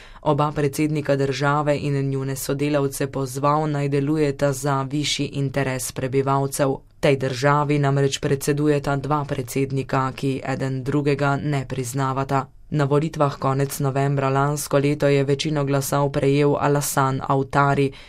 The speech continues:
ki pa mu poraženi Laurent Gbagbo, ki je državi vladal zadnje desetletje, nato pa je bil na volitvah poražen, noče predati oblasti. Po nuncijevih besedah morata oba predsednika biti zgled ljubezni in miru,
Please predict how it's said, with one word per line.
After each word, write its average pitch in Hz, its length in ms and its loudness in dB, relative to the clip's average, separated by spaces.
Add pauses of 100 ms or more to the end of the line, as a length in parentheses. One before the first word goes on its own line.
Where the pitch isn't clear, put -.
ki 151 160 -2
pa 143 120 0
mu 135 200 0
poraženi 135 720 2
Laurent 135 480 0
Gbagbo, 147 680 0
ki 147 140 -4
je 139 120 0
državi 135 540 0
vladal 139 540 2
zadnje 139 420 0
desetletje, 143 880 2
nato 135 280 0
pa 135 120 -2
je 135 100 0
bil 135 180 0
na 135 160 -2
volitvah 131 600 -4
poražen, 143 580 0 (320)
noče 156 340 0
predati 139 600 0
oblasti. 135 720 -2 (280)
Po 156 100 2
nuncijevih 139 680 0
besedah 147 680 0
morata 139 480 0
oba 143 320 0
predsednika 143 800 -2
biti 139 400 0
zgled 143 500 -2
ljubezni 143 680 0
in 143 220 0
miru, 139 380 2